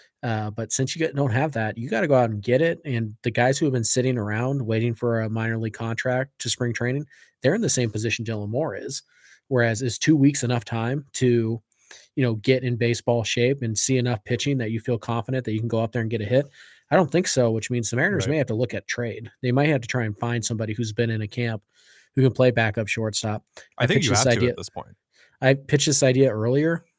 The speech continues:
Speaker 1: a few weeks ago. I think it still
Speaker 2: Mm-hmm.
Speaker 1: makes a lot of sense. Isiah Kiner Falefa, who is a guy who can play shortstop, he can play third, he can play second, he can even catch if you need him to. The bat isn't anything extraordinary, but neither is J P Crawford. And when Crawford's ready to go and he's healthy,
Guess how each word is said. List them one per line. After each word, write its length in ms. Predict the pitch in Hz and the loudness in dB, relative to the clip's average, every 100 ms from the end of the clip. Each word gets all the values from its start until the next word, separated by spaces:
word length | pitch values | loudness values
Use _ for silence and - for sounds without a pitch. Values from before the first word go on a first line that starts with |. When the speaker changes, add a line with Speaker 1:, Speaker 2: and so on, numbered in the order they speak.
| _ | _
Speaker 1:
a 40 | |
few 180 | 139 123 | 2 4
weeks 180 | 127 - | 2 2
ago. 240 | 165 170 | 0 2
I 140 | 123 | 2
think 160 | 117 120 | 0 -2
it 80 | 120 | -2
still 160 | 131 | 0
Speaker 2:
Mm-hmm. 40 | 120 | 0
Speaker 1:
makes 180 | 120 120 | -2 -2
a 20 | |
lot 120 | 117 | -2
of 60 | 110 | 0
sense. 220 | 143 139 | -4 -4
Isiah 400 | 117 107 135 143 | -2 0 0 0
Kiner 280 | 143 139 - | 0 -2 -2
Falefa, 460 | 123 139 120 107 - _ - - _ - | -2 -2 -4 -6 -8 _ -20 -20 _ 0
who 220 | 123 117 | 2 2
is 140 | 120 | -2
a 40 | 110 | 0
guy 160 | 120 | 0
who 60 | 113 | 0
can 100 | 107 | -2
play 200 | 131 139 | 0 2
shortstop, 480 | 143 139 - 135 117 | 2 0 2 0 0
he 60 | |
can 80 | 107 | -4
play 200 | 110 120 | -4 -2
third, 240 | 123 120 | 0 0
he 40 | 117 | -2
can 80 | 113 | -2
play 160 | 117 | -4
second, 360 | 113 123 113 113 | 0 -2 -2 -6
he 40 | |
can 140 | 107 113 | -4 -4
even 180 | 120 | -4
catch 280 | 110 127 - | 0 0 0
if 60 | 123 | -2
you 60 | |
need 120 | 120 117 | -2 -2
him 80 | 110 | -2
to. 260 | 120 117 - - - - _ | -2 -4 -8 -20 -20 -20 _
The 100 | 117 | -4
bat 260 | 113 123 131 | 0 2 2
isn't 180 | 135 | 0
anything 300 | 135 127 131 | 0 0 0
extraordinary, 580 | 123 - 135 123 110 110 | -2 0 2 2 0 -2
but 160 | 104 104 | -4 -4
neither 280 | 110 120 120 | 0 0 0
is 80 | - | 2
J 180 | 123 | 0
P 120 | 117 120 | 0 -2
Crawford. 520 | 147 160 127 110 107 _ - - _ - | 0 0 -2 -6 -8 _ -20 -20 _ -2
And 360 | 120 113 110 | 0 0 -2
when 160 | 113 107 | -4 -6
Crawford's 480 | - 131 131 135 120 | 2 2 4 0 2
ready 260 | 127 143 | 2 2
to 60 | 135 | 2
go 200 | 147 147 | 2 4
and 80 | 131 | 2
he's 180 | 135 - | 0 0
healthy, 500 | 160 170 113 113 | -2 -2 -4 -4